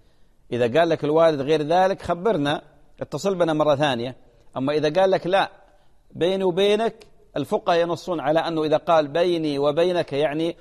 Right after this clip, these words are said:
مناصفة. الآن الوالد، آه، آه، آه، ضارب بهذا المال، أنت الآن، آه، العامل والوالد، آه، منه المال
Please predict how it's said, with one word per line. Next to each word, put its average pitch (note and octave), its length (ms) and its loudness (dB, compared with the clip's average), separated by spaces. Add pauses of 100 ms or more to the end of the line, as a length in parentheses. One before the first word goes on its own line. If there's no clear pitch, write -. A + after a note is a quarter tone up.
(220)
مناصفة. D3 1160 -2 (520)
الآن D3+ 360 -2
الوالد، E3+ 600 2 (600)
آه، C3 140 0
آه، A2+ 680 -2
آه، A#2 40 -6
ضارب F3+ 460 2
بهذا D3+ 480 -2
المال، C#3 500 -2 (260)
أنت D#3+ 240 -4
الآن، F3 640 -2 (420)
آه، B2+ 440 0
العامل F#3 800 -2 (180)
والوالد، C#3 1000 0 (280)
آه، C3 140 0
منه D#3 280 -2
المال D#3 420 0